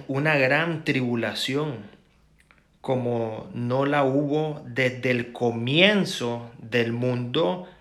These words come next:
hasta ahora, ni la habrá jamás. Y el Señor no abreviará, abreviará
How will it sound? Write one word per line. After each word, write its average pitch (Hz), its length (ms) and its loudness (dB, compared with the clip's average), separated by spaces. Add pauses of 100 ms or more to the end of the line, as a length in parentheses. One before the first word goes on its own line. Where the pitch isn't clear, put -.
(240)
hasta 127 360 0
ahora, 120 640 2 (420)
ni 127 200 -2
la 117 380 0
habrá 113 800 -2
jamás. 110 760 -4 (960)
Y 165 140 8
el 165 140 10
Señor 185 840 4 (180)
no 160 440 4
abreviará, 156 1120 4
abreviará 135 1000 2